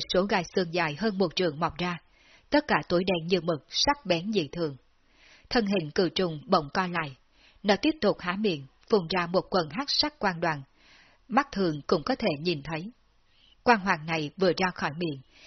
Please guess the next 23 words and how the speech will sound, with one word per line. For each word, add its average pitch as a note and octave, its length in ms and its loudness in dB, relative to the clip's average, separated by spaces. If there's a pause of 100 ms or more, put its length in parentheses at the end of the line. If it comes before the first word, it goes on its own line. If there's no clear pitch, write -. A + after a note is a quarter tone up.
(160)
đã F#3+ 160 4
lập F#3 220 0
tức D4 160 2
hoa F#3 180 0
lớn F3 280 -2
lên G3+ 260 2
vô F3 160 2
số - 300 -2
lần, F3+ 220 -2 (560)
cuồng F#3 220 6
bào D#3+ 240 0
lao F3 220 0
trực - 240 -2
tiếp C#4+ 100 2 (100)
vào F3 160 0
đàn D#3 300 -4
quái F3+ 240 0
trùng, D#3+ 220 0 (280)
lướt D#4 280 0
nhẹ F#3 120 -2 (160)
trên F#3 180 4
người E3+ 220 -2
chúng. E3+ 220 -4